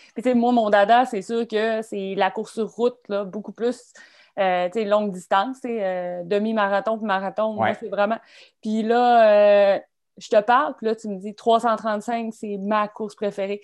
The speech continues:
Speaker 1: Tu sais, c'est, c'est ça que je trouve assez, euh, admirable, tu sais, de, des gens qui pratiquent les ultras, euh, au même titre qu'on parlait tantôt avec les gens qui font les triathlons.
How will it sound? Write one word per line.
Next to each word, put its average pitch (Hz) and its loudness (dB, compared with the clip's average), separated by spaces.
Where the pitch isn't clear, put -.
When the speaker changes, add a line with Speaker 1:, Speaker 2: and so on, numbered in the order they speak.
Speaker 1:
Tu 262 -4
sais, - -
c'est, 240 -2
c'est 262 2
ça 359 -2
que 254 -2
je - -8
trouve 285 -2
assez, 247 0
euh, 196 2
admirable, 220 0
tu 254 -10
sais, 233 -6
de, 196 0
des 208 0
gens 233 -4
qui - -16
pratiquent 202 -6
les 208 -8
ultras, 226 -6
euh, 190 2
au 190 -2
même 202 -2
titre 262 -6
qu'on 190 2
parlait 196 -2
tantôt 190 -2
avec 185 -6
les 185 -10
gens 233 -4
qui - -16
font 196 -6
les 190 -10
triathlons. 226 -6